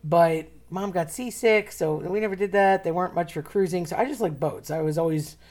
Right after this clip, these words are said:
interested, intrigued by boats. I would sooner go into the sea and the ocean and, like, go look at Titanic before I'd ever think about going in space.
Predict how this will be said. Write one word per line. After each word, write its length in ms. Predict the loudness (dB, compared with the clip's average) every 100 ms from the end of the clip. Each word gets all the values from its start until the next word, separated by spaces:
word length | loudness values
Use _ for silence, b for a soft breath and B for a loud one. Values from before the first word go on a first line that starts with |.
| b b b
interested, 460 | -6 -4 -4 -2 -2
intrigued 540 | -4 -4 -4 -6 -8
by 120 | -6
boats. 440 | -6 -8 -10 -14 -10
I 120 | -4
would 180 | -2 -2
sooner 260 | -2 0 0
go 160 | -2
into 220 | -2 -4
the 100 | -8
sea 380 | -6 -4 0 0
and 100 | 0
the 80 | 0
ocean 420 | 0 0 -2 -2
and, 180 | -4 -8
like, 180 | -8 -4
go 140 | -2
look 120 | -2
at 60 | -4
Titanic 500 | -6 -4 -2 -2 -4
before 280 | -8 -6 -6
I'd 60 |
ever 260 | -4 -4 -4
think 240 | -4 -8
about 260 | -8 -10 -10
going 220 | -10 -10
in 100 | -12
space. 380 | -14 -14 -14 -20